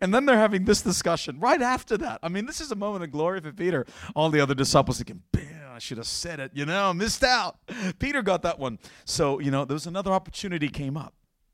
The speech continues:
Follow with me in verse thirty-one, Mark chapter eight, and we're reading verse thirty-one. Love to see those new Bibles coming up, Frankie. Yay, God. That's awesome. Okay, Mark chapter eight, verse thirty-one.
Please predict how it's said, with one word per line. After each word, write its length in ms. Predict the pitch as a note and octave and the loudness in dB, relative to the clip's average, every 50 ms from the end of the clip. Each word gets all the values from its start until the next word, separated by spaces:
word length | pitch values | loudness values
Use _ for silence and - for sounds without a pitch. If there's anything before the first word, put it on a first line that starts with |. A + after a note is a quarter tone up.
| _ _ _ _ _ - _ - | _ _ _ _ _ -20 _ -14
Follow 240 | - - F3 E3+ G3+ | -4 -2 0 2 2
with 140 | G3 F3+ E3 | 0 0 -2
me 80 | E3 D#3 | -6 -8
in 80 | C3+ | -6
verse 280 | A#2+ C3+ C#3 C3 - - | -4 -4 -4 -4 -4 -4
thirty-one, 560 | - D3+ C3+ B2 A#2+ A#2 G#2+ G#2+ G2+ F#2+ F2+ | -2 -2 0 0 0 -2 -4 -4 -8 -8 -6
Mark 200 | G2+ C3 D#3+ E3 | -2 -2 -4 -2
chapter 380 | - - F3 D3+ - - - - | -4 -8 -8 -8 -8 -10 -8 -8
eight, 260 | A2 G#2 G#2 A#2+ - _ _ _ _ _ _ _ _ _ _ _ _ - - _ | -6 -6 -8 -10 -12 _ _ _ _ _ _ _ _ _ _ _ _ -20 -14 _
and 100 | G#2+ A2+ | -2 0
we're 120 | B2+ C3 | 0 2
reading 320 | C3+ D3 C#3+ C#3+ D3 - - | 2 2 0 0 -4 -4 -10
verse 480 | - G2+ C3 C#3+ D3+ D3+ C#3 - - - - _ _ _ _ | -12 -4 -2 0 0 0 0 -2 -6 -6 -8 _ _ _ _
thirty-one. 400 | - C3+ B2+ B2+ B2+ A#2+ A#2 A2+ | -2 0 0 2 0 0 0 -2
Love 380 | A2 A2 A#2 B2 C3 C#3 C#3 B2 | -4 -4 -4 -2 -2 -2 -2 -2
to 60 | A#2+ | -6
see 200 | A2+ - - C3 | -6 -4 -4 -2
those 240 | A2 A2+ A2+ G#2 F#2+ | -2 -2 -4 -4 -2
new 160 | A#2 A#2 A2 | -2 -4 -2
Bibles 360 | G2 A#2 A2+ A2+ G#2+ G#2+ G2+ | -2 -4 -4 -4 -6 -6 -8
coming 280 | - - A#2+ G#2 G#2 G#2 | -6 -6 -6 -4 -4 -4
up, 160 | G2+ G2+ - | -4 -4 -6
Frankie. 340 | - - G#2+ G#2 F#2+ - A2+ | -8 -10 -10 -10 -8 -10 -10
Yay, 240 | G2+ G#2 A2 A2 G#2+ | -8 -6 -6 -8 -8
God. 400 | F2+ G#2 G#2 G2+ F#2 F#2 F#2+ G#2 | -8 -8 -8 -8 -10 -10 -12 -14
That's 180 | G#2+ G#2 - | -14 -12 -10
awesome. 360 | G#2 G2 G2+ G2 - D#2+ - - _ _ _ _ _ _ _ _ _ - _ _ - _ | -8 -8 -8 -8 -10 -10 -12 -14 _ _ _ _ _ _ _ _ _ -20 _ _ -10 _
Okay, 360 | C3 C3+ - - A#2+ G#2 D#2+ - _ _ _ _ _ _ _ _ | -2 -2 0 0 -2 -2 -2 -6 _ _ _ _ _ _ _ _
Mark 240 | - A#2 D#3+ F#3+ F3+ | -2 0 0 0 2
chapter 320 | - F3+ D#3 - - D#3+ D#3 | 0 -2 -2 0 -2 -2 -2
eight, 80 | C3+ | 0
verse 180 | C3+ C#3+ C3 - | -2 -4 -2 0
thirty-one. 480 | - C#3+ B2+ B2+ A#2+ A2+ G#2+ G2+ F#2+ | -2 0 0 0 0 -2 -4 -6 -12